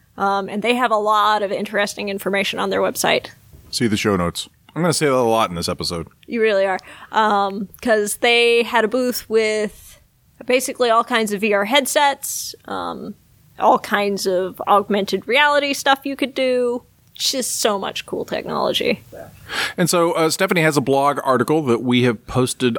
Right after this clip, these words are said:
Speaker 2: on our website, or if we have not, we will have by the time this comes out. And it's going to sort of give her more personal experience of, you know, what she learned and how to do a con of this type.
Speaker 1: It's a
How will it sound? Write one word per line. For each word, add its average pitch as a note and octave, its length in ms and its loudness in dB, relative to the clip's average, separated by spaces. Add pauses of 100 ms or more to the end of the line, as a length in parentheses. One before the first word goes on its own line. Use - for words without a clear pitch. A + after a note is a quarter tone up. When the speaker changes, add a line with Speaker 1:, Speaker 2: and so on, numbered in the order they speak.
Speaker 2:
on A#2+ 240 2
our A2+ 160 0
website, A2+ 580 0
or G2 360 2
if G2 80 -6
we A2 80 2
have F#2 140 0
not, G#2+ 200 2
we A#2 80 -2
will G2+ 200 0
have G2+ 160 2
by F2+ 100 2
the F#2 60 0
time G2 200 0
this E2+ 120 -4
comes E2+ 180 -4
out. E3 260 -2 (560)
And A2+ 360 2
it's B2+ 180 0
going A#2+ 220 2
to A2+ 260 4
sort B2+ 220 2
of A2 100 2
give B2 200 0
her C#3 120 2
more B2+ 160 2
personal D#3+ 460 0
experience D#3 720 2
of, A#2+ 400 2 (420)
you A2+ 120 2
know, G#2 120 2
what B2+ 200 0
she C3 200 2
learned C3 340 2
and G#2 140 4
how C3 160 2
to A2 60 -2
do A#2+ 200 2
a A#2 60 2
con C3 400 0 (640)
of A#2 220 0
this A#2 160 0
type. B2 340 -2 (1400)
Speaker 1:
It's - 400 -4
a A3 600 0